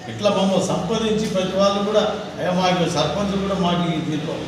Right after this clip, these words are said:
ఏమీ లేదు, శూన్యం అయిపోయింది, కాబట్టి మేమందరం కూడా చేరుతాం తెలుగుదేశం పార్టీలో అని ఏకకంఠంగా వాళ్ళందరూ కూడా మాతో మాట్లాడడం జరుగుతుంది.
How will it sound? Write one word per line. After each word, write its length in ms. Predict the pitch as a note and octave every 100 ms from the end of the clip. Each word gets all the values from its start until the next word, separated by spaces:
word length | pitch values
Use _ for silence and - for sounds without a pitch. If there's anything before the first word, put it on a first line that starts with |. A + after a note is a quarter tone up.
| - -
ఏమీ 340 | B2+ G3 G#3+ G#3+
లేదు, 260 | G3+ G3
శూన్యం 380 | - G3+ G3 G3
అయిపోయింది, 800 | F3+ F#3+ F#3 F3+ F3+ - - - - -
కాబట్టి 380 | F3+ G3 G3+ -
మేమందరం 540 | F#3 E3 E3 F#3+ G3+ G3
కూడా 140 | G3 F3+ D#3+
చేరుతాం 400 | F#3+ G3 F#3 E3
తెలుగుదేశం 420 | F3+ F3 F3+ F#3 F3+
పార్టీలో 300 | F3+ - F3
అని 160 | F#3 F3+ - - - - C#3
ఏకకంఠంగా 640 | F#3 F#3+ F#3+ G3 G3 G3 G3
వాళ్ళందరూ 400 | F#3 F3+ F3+ F3+ F3
కూడా 120 | F3+
మాతో 240 | F3+ E3+ E3+ D#3+
మాట్లాడడం 420 | E3+ F3 E3+ E3 E3
జరుగుతుంది. 500 | E3+ E3+ F3 F3+ -